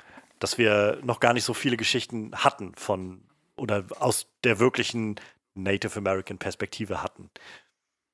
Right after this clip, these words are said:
Weiß ich nicht, das Beste, was wir hier kennen, ist Karl May und das ist alles ausgedachter Bullshit. So.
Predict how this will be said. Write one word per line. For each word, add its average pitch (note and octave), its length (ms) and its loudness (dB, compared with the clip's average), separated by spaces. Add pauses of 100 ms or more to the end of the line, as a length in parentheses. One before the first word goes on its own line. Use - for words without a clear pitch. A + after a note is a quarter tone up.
(960)
Weiß A2+ 140 4
ich G#2 60 -2
nicht, G2+ 260 0
das G#2+ 100 2
Beste, B2+ 280 6
was A2+ 120 4
wir B2 60 4
hier A#2 100 8
kennen, A2+ 260 0
ist - 140 -4
Karl G#2 540 4
May F#2+ 340 2
und F2+ 280 -10
das - 200 0
ist G#2 120 -6
alles G#2 240 0
ausgedachter F#2 580 -2
Bullshit. F2 560 -6
So. - 140 -8